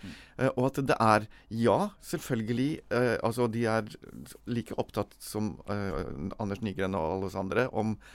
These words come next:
Speaker 2: at Gud elsker oss ubetinget gjennom agapekjærligheten. Men det er ikke sånn, som jeg hørte i en andakt en gang, at Gud ser på oss og ser en sølepytt, eh, og
Speaker 1: Elsker
Speaker 2: elsker oss
Speaker 1: den
Speaker 2: likevel.
Speaker 1: likevel.
Speaker 2: Det er faktisk sånn at Gud elsker oss med en lidenskapelig kjærlighet.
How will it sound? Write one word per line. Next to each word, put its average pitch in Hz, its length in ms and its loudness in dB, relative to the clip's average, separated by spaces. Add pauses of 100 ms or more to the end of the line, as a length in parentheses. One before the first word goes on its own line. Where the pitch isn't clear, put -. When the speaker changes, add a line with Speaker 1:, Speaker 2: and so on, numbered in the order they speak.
(200)
Speaker 2:
at 117 160 -4
Gud 110 320 -6
elsker 104 440 -2
oss 104 200 -4
ubetinget 101 640 -4
gjennom 95 260 -4
agapekjærligheten. 95 840 -4 (460)
Men 123 100 4
det - 120 2
er 101 220 4
ikke 175 200 -2
sånn, 135 320 2 (300)
som - 160 -6
jeg 127 120 4
hørte 113 200 2
i 117 160 4
en 117 120 2
andakt 104 340 2
en 107 60 2
gang, 110 160 0
at 107 120 -2
Gud 104 200 -2
ser 104 180 0
på 101 140 -2
oss 107 140 0
og 110 60 -6
ser 95 200 0
en 107 100 2
sølepytt, - 800 -2 (640)
eh, 117 340 4
og 110 220 6
Speaker 1:
Elsker - 20 8
Speaker 2:
elsker 120 320 6
oss 123 80 8
Speaker 1:
den 131 80 10
Speaker 2:
likevel. 120 540 10
Speaker 1:
likevel. 107 100 2 (720)
Speaker 2:
Det 151 160 4
er 123 200 8
faktisk 139 360 -2
sånn 123 160 0
at 135 100 -6
Gud 127 240 0
elsker 113 540 -2
oss - 240 -6
med 113 300 0
en 127 140 2
lidenskapelig 131 1080 0
kjærlighet. 127 540 2